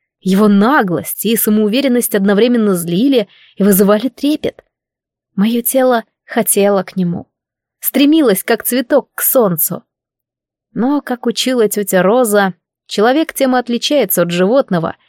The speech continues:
что ему руководят не эмоции и страсти. У человека есть разум — а еще есть долг и чувство собственного достоинства.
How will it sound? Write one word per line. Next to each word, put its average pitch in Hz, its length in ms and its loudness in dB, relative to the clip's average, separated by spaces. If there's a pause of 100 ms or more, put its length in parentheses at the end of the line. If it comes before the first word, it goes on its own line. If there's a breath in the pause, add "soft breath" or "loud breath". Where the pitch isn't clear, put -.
(200 soft breath)
что - 200 -4
ему 247 220 4
руководят 220 560 0
не 214 220 2
эмоции 196 680 0
и - 200 -6
страсти. - 680 -6 (500)
У 208 100 -2
человека 190 520 0
есть 180 500 -2
разум — 202 580 -2 (540)
а 190 120 0
еще 196 200 2
есть 262 360 2
долг 247 420 4 (240)
и 196 120 -4
чувство 247 400 -2
собственного 226 600 0
достоинства. 180 880 -4